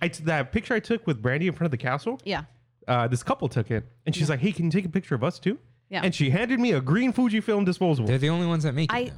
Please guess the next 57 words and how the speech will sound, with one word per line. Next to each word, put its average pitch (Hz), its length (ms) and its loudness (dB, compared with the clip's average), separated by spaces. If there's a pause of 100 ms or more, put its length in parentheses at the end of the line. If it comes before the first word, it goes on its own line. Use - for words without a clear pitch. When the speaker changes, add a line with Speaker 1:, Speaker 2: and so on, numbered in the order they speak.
Speaker 2:
you 247 120 -2
know 302 100 0
what 339 140 -2
it 269 160 -4
is? 220 280 -4
Speaker 1:
Oh, - 40 2
Speaker 2:
Every, - 140 2
Speaker 1:
that's 123 60 2
Speaker 2:
so 120 40 2
Speaker 1:
what 113 160 4
it - 40 2
is. - 120 -2
Speaker 2:
everyone's 277 360 -2
trying 233 260 -4
to 226 80 -4
buy, 180 720 -2 (100)
um, 165 640 -2 (140)
Speaker 1:
Like, 127 100 -2
film 147 220 2
cameras. - 280 -6
Speaker 2:
film 262 280 -2
cameras, 170 420 -2
but 175 140 -2
Speaker 1:
Yeah. 113 120 0
Speaker 2:
one, 240 420 -2
they're 214 120 -4
hard 202 260 -4
to 220 60 -12
find 175 280 -2
if 175 100 -10
you 170 80 -4
want 175 120 -4
a - 20 -8
specific 175 420 -10
one. 165 380 -4
They're 180 100 -2
expensive, 185 560 -6
and 165 120 -6
film's 190 260 -6
very 175 200 -6
expensive. 151 540 -10
And 160 240 -4
Speaker 1:
Yeah. 104 180 -2 (680)
Speaker 2:
disposable 196 400 -6
camera, 190 320 -4
you 180 60 -6
just - 100 -14
throw 180 100 -6
'em 180 80 -6
in 180 60 -6
your 160 80 -8
bag 160 320 -4
and 143 100 -6
you 143 60 -8
go. 160 360 -8
And 170 160 -6
then, 151 300 -6